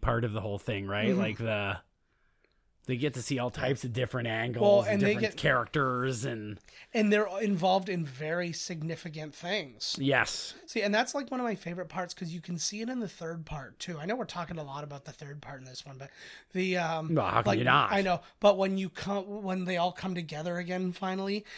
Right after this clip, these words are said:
Speaker 2: and you can see all the hobbits, like, jumping up and down on the bed,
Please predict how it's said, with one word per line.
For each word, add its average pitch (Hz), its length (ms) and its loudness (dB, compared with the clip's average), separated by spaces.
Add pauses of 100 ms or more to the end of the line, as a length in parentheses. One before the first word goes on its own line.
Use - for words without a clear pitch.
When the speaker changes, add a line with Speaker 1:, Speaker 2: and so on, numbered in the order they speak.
(140)
Speaker 2:
and 196 100 4
you 190 60 2
can 175 100 -2
see 208 140 0
all 196 80 2
the 180 80 2
hobbits, 180 340 -2
like, 180 140 -4
jumping 175 400 0
up 170 100 -2
and 180 80 -2
down 170 220 2
on 175 80 -2
the 170 60 -4
bed, 165 260 -2